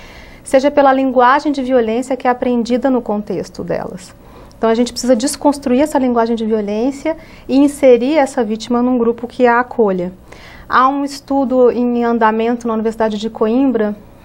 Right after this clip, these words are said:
onde a maior, a maior parte das mulheres encarceradas foi vítima de crimes antes. Então, você tratar a vítima de crime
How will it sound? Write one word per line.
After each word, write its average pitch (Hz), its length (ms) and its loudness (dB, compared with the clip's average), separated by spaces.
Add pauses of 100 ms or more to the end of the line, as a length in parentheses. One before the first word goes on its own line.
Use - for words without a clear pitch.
onde 233 420 2
a 220 260 0
maior, 220 380 -2
a 226 80 -6
maior 247 240 -2
parte 277 340 -2
das 233 140 -2
mulheres 202 420 -4
encarceradas 214 920 -2 (480)
foi 277 300 2
vítima 262 420 0
de 226 140 -2
crimes 180 500 -8
antes. - 580 -10 (480)
Então, 220 300 2
você 240 240 2
tratar 240 460 2
a 277 60 2
vítima 247 360 -6
de 214 80 -8
crime 262 320 -2